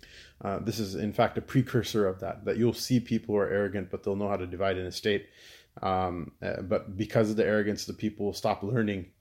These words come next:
uh, uh, and they will pay less and less attention to what came from before. And so you'll have a bunch of know-it-alls that love to give the Jummah khutbah or whatever, but if you ask them to divide an estate, they have no idea,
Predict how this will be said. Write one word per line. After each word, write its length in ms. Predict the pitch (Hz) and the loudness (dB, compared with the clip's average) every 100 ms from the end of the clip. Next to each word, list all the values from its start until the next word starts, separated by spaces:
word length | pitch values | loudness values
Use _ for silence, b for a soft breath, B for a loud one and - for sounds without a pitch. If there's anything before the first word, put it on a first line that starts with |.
| b b b _ - | b b b _ -6
uh, 20 | |
uh, 540 | 92 87 87 92 92 - | -4 -4 -6 -6 -6 -4
and 300 | 98 95 90 | -4 -4 -4
they 320 | 92 85 98 | -4 -2 -2
will 140 | 98 | -2
pay 220 | 92 120 107 | 0 2 4
less 240 | 104 - | 2 2
and 100 | 107 | -2
less 160 | 104 - | 0 -2
attention 400 | - 107 - 101 | -4 -6 -4 -2
to 80 | |
what 160 | 98 87 | -2 -2
came 180 | 104 98 | -4 -4
from 200 | - 98 | -2 -2
before. 500 | 95 - 107 101 b b b - | -2 2 2 2 b b b -8
And 160 | 101 | -6
so 100 | - | 0
you'll 120 | 113 113 | 2 4
have 140 | 110 | 4
a 60 | 104 | 4
bunch 240 | 107 101 | 0 0
of 60 | 104 | 2
know-it-alls 480 | 107 107 98 98 | 4 6 6 4
that 140 | 98 80 | 2 -2
love 240 | 98 98 | 0 -2
to 60 | - | -2
give 180 | 95 95 | -4 -4
the 80 | 95 | -4
Jummah 260 | 104 98 | -4 -2
khutbah 240 | - 107 101 | 0 0 2
or 220 | 98 95 | 4 4
whatever, 460 | 98 98 104 104 b b b | 2 2 2 0 b b b
but 100 | 110 | 0
if 100 | 110 | 2
you 60 | 117 | 2
ask 220 | 110 - | 2 2
them 100 | 117 | 0
to 80 | 101 | 0
divide 360 | 98 98 101 | 0 2 2
an 100 | 98 | 2
estate, 400 | 95 - 104 98 | -4 -2 -2 -2
they 80 | 98 | -2
have 160 | 101 92 | -2 -2
no 120 | 98 | -2
idea, 440 | 95 92 98 90 | -2 -2 -2 -2